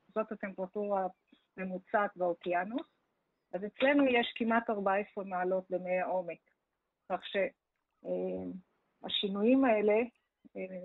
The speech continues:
מאוד מאוד משמעותיים, שינויים נוספים שמעבר למה שאנחנו, אה, חווים באוקיינוסים הגדולים, אנחנו חווים אותם פה אצלנו.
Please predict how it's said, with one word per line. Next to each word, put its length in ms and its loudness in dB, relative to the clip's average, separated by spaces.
מאוד 200 -2
מאוד 240 0
משמעותיים, 680 -2
שינויים 420 -6
נוספים 520 -6
שמעבר 1200 -4
למה 600 -4
שאנחנו, 720 -12
אה, 120 -10
חווים 360 2
באוקיינוסים 800 -2
הגדולים, 540 -2
אנחנו 300 -12
חווים 300 -10
אותם 340 -12
פה 220 0
אצלנו. 400 -8